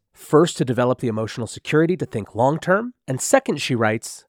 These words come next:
"Kids need to understand themselves and understand the motivations of the people, institutions, and social media they interact with. That's how to combat fake news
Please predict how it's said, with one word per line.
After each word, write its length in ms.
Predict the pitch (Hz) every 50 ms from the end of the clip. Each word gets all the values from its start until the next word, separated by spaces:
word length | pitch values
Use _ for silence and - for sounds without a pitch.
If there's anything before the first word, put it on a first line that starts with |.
| _ _
"Kids 260 | - - 269 285 - 254
need 140 | 247 220
to 160 | 170 - - -
understand 420 | 139 135 143 - - 143 135 131
themselves 600 | 110 101 - - - 160 170 202 240 247 - -
and 160 | - 120 127
understand 360 | 143 165 170 147 - 185 170
the 40 | 151
motivations 500 | 135 139 147 156 139 135 135 - - 127
of 60 | 107
the 80 | - 98
people, 480 | - - - 202 - 214 208 226 233 - _
institutions, 720 | - 175 196 - 190 160 - 147 135 123 - 147 139 143 -
and 180 | - 120 110
social 360 | - - 220 220 - - 240
media 300 | 208 160 143 143 151 147
they 140 | 143 156 139
interact 560 | - - 101 - 95 98 127 160 160 - -
with. 260 | - 95 - - _ _ _ _ _ -
That's 280 | 160 185 247 - -
how 120 | - 160 151
to 80 | 147
combat 440 | - - 104 104 98 107 107 113 -
fake 300 | - - 101 - - -
news 400 | 147 175 175 107 - - - -